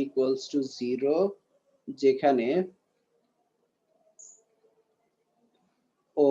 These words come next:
হলো মূল বিন্দু। ওই সরল রেখার সমীকরণ নির্ণয় করো।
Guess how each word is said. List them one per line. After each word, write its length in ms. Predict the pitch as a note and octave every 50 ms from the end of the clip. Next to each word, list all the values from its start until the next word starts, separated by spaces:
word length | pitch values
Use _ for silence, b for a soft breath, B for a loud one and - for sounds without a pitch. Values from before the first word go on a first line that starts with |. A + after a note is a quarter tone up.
| C#3+ D3
হলো 240 | C#3 C3 C#3+ C#3+ C#3+
মূল 260 | C#3+ D3+ E3 E3+ E3
বিন্দু। 340 | D3+ D3 B2+ A#2+ A2 G2+ F#2+ - _ _ _ _ _ _ _ _ _ _ _ _ _ _ _ _ _ _ _ _ _ _ _ _ _ A3+ A3+ A3+ _ _ _ _ _ _ _ _ _ _ _ _ _ _ _ _ F5 F5 F5 E5+ E5+ E5+ _ _ F5 F#5 F#5 F#5+ F#5 _ D5 D5 D5 _ D5 D5 D5+ D5+ _ E5+ D#5+ D#5 D#5+ D#5+ D#5+ D#5 D5+ D5+ D5+ D5+ D5+ - - _ - - _ _ _ _ _ _ _ _ _
ওই 160 | D#3+ E3 E3+ F3+
সরল 320 | F3 - E3 D3 C#3+ C#3 C#3
রেখার 180 | C3+ C3+ D3 C#3
সমীকরণ 500 | - C#3+ C3+ C3 C3 C3 C3 C3 B2+ B2+
নির্ণয় 320 | B2 B2 B2 A#2 A2+ A2+ -
করো। 160 | F#2+ D#2+ E2